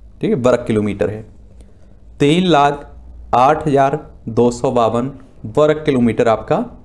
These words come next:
क्षेत्रफल है। और आप सभी को मालूम होना चाहिए कि मध्य प्रदेश पहले, जब तक छत्तीसगढ़, सन दो हज़ार के पहले की बात कर रहा हूँ, जब तक छत्तीसगढ़ मध्य प्रदेश का हिस्सा था, तब तक क्षेत्रफल में मध्य प्रदेश सबसे बड़ा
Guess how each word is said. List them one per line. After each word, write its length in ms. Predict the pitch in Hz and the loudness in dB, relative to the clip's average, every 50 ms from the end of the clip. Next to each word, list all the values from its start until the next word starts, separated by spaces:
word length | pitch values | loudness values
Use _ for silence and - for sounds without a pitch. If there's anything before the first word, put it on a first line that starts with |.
| - | -20
क्षेत्रफल 500 | - - 160 151 147 - - - 101 98 | -6 -2 0 0 0 -2 -4 -4 -4 -4
है। 100 | 98 - - - - - - - - - - - - - - | -6 -8 -12 -16 -20 -20 -20 -20 -20 -20 -20 -20 -20 -6 0
और 120 | - 123 123 | 2 4 6
आप 140 | 131 147 - | 6 4 4
सभी 220 | - 196 190 214 | 2 0 0 2
को 100 | 220 233 | 2 2
मालूम 200 | 208 208 202 220 | 2 4 4 4
होना 120 | 226 226 214 | 2 2 2
चाहिए 280 | 220 220 214 214 214 | 2 2 2 2 2
कि 100 | 214 214 | 2 2
मध्य 260 | 196 170 160 156 151 156 | 0 0 0 0 0 -2
प्रदेश 500 | 180 175 175 180 190 208 226 220 220 - - - | 0 2 2 2 4 2 2 0 -4 -6 -4 -2
पहले, 280 | 180 170 180 185 165 | 0 0 2 0 2
जब 200 | 131 147 151 - | 2 0 0 0
तक 180 | - 208 208 - | -2 -4 -2 -2
छत्तीसगढ़, 540 | - 175 - - 180 185 - 170 180 - 135 | -4 -6 -4 -2 -4 -4 -2 0 0 -2 -2
सन 240 | - - 160 151 156 | -2 -2 -2 0 0
दो 120 | 165 170 | 0 2
हज़ार 220 | 160 165 175 175 160 - - - - - - - - - - - - | 2 2 0 0 -2 -4 -10 -18 -20 -20 -20 -20 -20 -20 -20 -12 -4
के 80 | - 151 | -2 0
पहले 280 | 147 - 139 135 143 156 | 0 2 2 2 2 0
की 120 | 156 156 | 0 0
बात 180 | 127 120 113 - | 0 0 -2 -2
कर 100 | - 113 | -2 -2
रहा 100 | 104 98 | -2 -2
हूँ, 300 | 107 - - - - - - - - - - - - | -6 -8 -12 -18 -20 -20 -20 -20 -20 -20 -20 -8 -2
जब 180 | 120 135 135 - | -2 -2 2 2
तक 160 | 233 233 233 | 2 2 2
छत्तीसगढ़ 580 | - 208 196 - - 202 214 214 190 180 220 214 | 0 -2 -2 -2 0 0 0 2 2 2 2 2
मध्य 180 | 190 170 151 - | 2 0 0 0
प्रदेश 260 | - 156 170 190 185 | -2 0 0 -2 0
का 120 | - 196 175 | 0 0 0
हिस्सा 260 | 160 156 - 185 175 180 - | 0 0 -2 -2 -2 -2 -4
था, 200 | - - 175 180 220 233 - - - - - - - | -4 -4 -4 -4 -4 -6 -12 -20 -20 -20 -14 -4 -2
तब 160 | 160 160 160 - | -2 0 0 0
तक 120 | 214 208 | -2 -2
क्षेत्रफल 420 | 208 - 185 175 175 - - 175 170 | 0 -2 -2 -2 -2 -2 -4 -4 -2
में 120 | 170 175 | -2 -2
मध्य 200 | 156 143 139 - | -2 -2 -2 -2
प्रदेश 360 | 127 135 131 139 151 151 - - - - - - - | -2 0 0 2 0 0 -4 -10 -16 -16 -16 -14 -8
सबसे 380 | - - 170 160 - - 185 156 | -4 -4 -4 -4 -2 -4 -2 -2
बड़ा 220 | 127 127 117 123 | 0 0 0 0